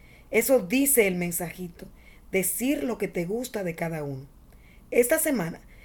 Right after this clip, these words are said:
después de descubrir cuánto te quejas y ves la clase de quejas que haces, toma la determinación de eliminarlas y sustituirlas por lo que te gusta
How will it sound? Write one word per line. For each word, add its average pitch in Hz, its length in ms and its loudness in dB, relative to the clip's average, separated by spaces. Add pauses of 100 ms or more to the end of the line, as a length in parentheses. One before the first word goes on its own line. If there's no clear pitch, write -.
(160)
después 196 340 0
de - 80 4
descubrir 233 540 0
cuánto 180 340 0
te 175 140 -2
quejas - 480 -6 (400)
y 190 120 0
ves 233 240 6
la 220 140 2
clase 220 300 0
de 185 140 -2
quejas 185 340 -6
que 156 200 -8
haces, - 460 -10 (560)
toma 254 280 8
la 285 100 6
determinación 247 800 0
de 175 180 -2
eliminarlas 208 960 -2 (480)
y 196 160 -4
sustituirlas 196 1300 -6
por 185 160 0
lo 180 100 0
que 185 100 -4
te 170 180 -4
gusta 185 400 -2